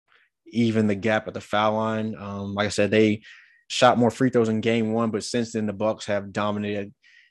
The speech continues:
as far as attempts at the free throw line. And most of that's Giannis, um, being Giannis. And,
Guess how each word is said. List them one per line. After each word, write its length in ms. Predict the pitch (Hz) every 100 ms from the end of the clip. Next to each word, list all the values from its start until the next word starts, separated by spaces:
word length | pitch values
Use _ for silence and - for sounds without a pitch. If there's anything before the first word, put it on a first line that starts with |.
| _
as 140 | - -
far 220 | 110 110
as 100 | 104
attempts 400 | 95 - 110 104
at 100 | 98
the 60 |
free 220 | 104 110 107
throw 180 | 104
line. 320 | 104 104 104 101
And 80 |
most 180 | 107 110
of 40 | -
that's 220 | 104 98
Giannis, 640 | 101 107 104 107 - - -
um, 540 | 104 101 98 95 101 _ -
being 280 | 110 107 101
Giannis. 480 | 104 110 110 110 - _ _ _ _ _ _ _ _ _ _ _ _ _ -
And, 600 | 107 104 101 98 98 101